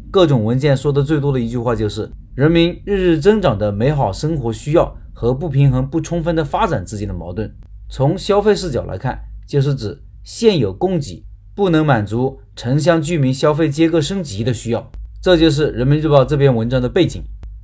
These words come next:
最后总结这篇文章给大家三个建议吧。第一，实体店要创新，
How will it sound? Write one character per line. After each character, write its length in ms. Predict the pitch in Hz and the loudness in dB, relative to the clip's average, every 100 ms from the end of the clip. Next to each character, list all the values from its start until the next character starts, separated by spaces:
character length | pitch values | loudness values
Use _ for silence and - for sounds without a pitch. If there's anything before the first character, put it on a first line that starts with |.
| - | -4
最 140 | 170 | 4
后 280 | 160 151 - - | 6 4 0 -6
总 180 | 117 113 | -4 0
结 140 | 131 | 0
这 100 | 156 | 2
篇 140 | 151 | 2
文 120 | 127 135 | 2 4
章 180 | 151 | 2
给 120 | 143 101 | 2 0
大 140 | 123 | 0
家 140 | 120 | 0
三 140 | 113 131 | 0 0
个 80 | 143 | 2
建 220 | 170 156 | 2 0
议 60 | |
吧。 240 | 110 - - - - - | -2 -6 -16 -20 -20 -6
第 120 | 123 | -4
一， 160 | 151 - - - - | -4 -6 -20 -16 -14
实 260 | - - - | -10 0 2
体 140 | 101 | 2
店 220 | 165 180 117 | 2 0 0
要 120 | 131 | -2
创 200 | 135 123 | -2 -4
新， 280 | 113 139 | -4 -6